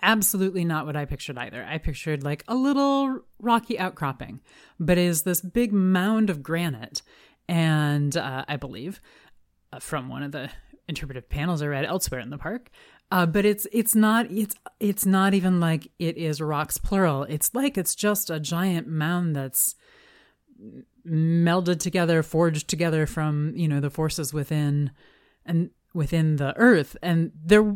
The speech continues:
I mean, there were multiple rocks, but, like, I, it absolutely to me felt like this is the closest I will ever get to being on the moon. And I, I realized that in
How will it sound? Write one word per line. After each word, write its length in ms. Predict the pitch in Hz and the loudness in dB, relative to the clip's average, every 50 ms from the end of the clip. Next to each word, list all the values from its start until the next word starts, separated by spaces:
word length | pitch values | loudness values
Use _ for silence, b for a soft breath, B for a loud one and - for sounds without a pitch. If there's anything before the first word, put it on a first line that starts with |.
| - | -2
I 80 | 139 175 | -2 0
mean, 160 | 175 165 160 | 0 2 2
there 140 | 151 165 151 | 2 2 2
were 300 | 143 147 156 151 151 143 | 2 2 2 2 4 4
multiple 420 | 151 147 143 143 - - - 151 | 4 2 2 0 -2 -4 -4 0
rocks, 280 | 156 165 151 147 - - | 2 2 0 0 -2 -8
but, 260 | - - 151 - - _ - - - - | -8 -10 -10 -10 -12 _ -20 -20 -18 -14
like, 240 | 160 151 170 165 _ _ - - - 180 151 _ _ _ _ _ _ - - - | -12 -12 -12 -14 _ _ -20 -20 -20 -20 -20 _ _ _ _ _ _ -20 -10 -4
I, 120 | - 190 180 | 0 0 0
it 320 | 175 165 175 180 170 185 _ _ _ _ - - | 0 -2 -4 -6 -6 -8 _ _ _ _ -10 -4
absolutely 800 | - 277 294 269 226 233 - 254 233 214 226 240 196 202 196 202 | 0 2 2 2 2 0 0 2 4 4 4 4 2 0 0 -2
to 120 | - - | -2 -2
me 180 | 196 175 165 165 | -2 -2 -2 -2
felt 280 | 156 - 151 143 - - | -4 -4 -6 -6 -6 -6
like 220 | 151 143 143 139 | -6 -6 -6 -6
this 320 | 160 151 143 156 147 - | -4 -4 -2 -2 -2 -4
is 100 | 151 131 | -6 -8
the 80 | - 160 | -8 -8
closest 480 | - - 143 135 131 - 151 131 - - | -8 -6 -6 -6 -4 -4 -6 -6 -6 -6
I 120 | 113 135 | -6 -6
will 140 | 135 139 135 | -6 -6 -6
ever 180 | 127 123 139 139 | -6 -6 -6 -4
get 180 | 127 135 - | -4 -6 -6
to 80 | - 151 | -6 -6
being 200 | 139 139 131 131 | -4 -2 -2 -2
on 120 | 131 131 127 | -2 -2 -2
the 60 | 131 | -2
moon. 320 | 131 127 123 - - - b b b b b b b b b b b b - | -2 -4 -4 -6 -10 -12 b b b b b b b b b b b b -4
And 160 | - 165 160 | -2 0 2
I, 140 | 160 165 160 151 143 - - | 2 2 0 0 -2 -4 -4
I 120 | - 156 151 | -2 0 0
realized 680 | 147 143 156 151 151 151 147 143 147 151 147 147 - - | 0 2 2 2 2 0 0 0 -2 -2 -2 -2 -4 -4
that 260 | 151 131 139 - _ _ _ _ _ _ _ _ - | -4 -4 -6 -6 _ _ _ _ _ _ _ _ -8
in 440 | 165 151 143 143 143 143 139 143 | -4 -4 -2 -2 -2 -2 -4 -6